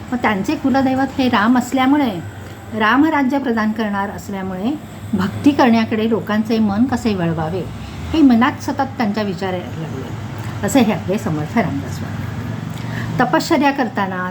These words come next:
तीर्थाटन करताना रामभक्ती व हनुमान भक्ती यांच्या योगाने स्वतःचा उद्धार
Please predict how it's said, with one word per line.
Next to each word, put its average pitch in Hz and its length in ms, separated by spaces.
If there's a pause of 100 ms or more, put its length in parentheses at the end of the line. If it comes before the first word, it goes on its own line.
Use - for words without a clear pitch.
(120)
तीर्थाटन 233 580
करताना 170 540 (1900)
रामभक्ती 208 800
व 180 120
हनुमान 254 520
भक्ती 170 500 (920)
यांच्या 220 420
योगाने 196 560
स्वतःचा 220 800
उद्धार 180 500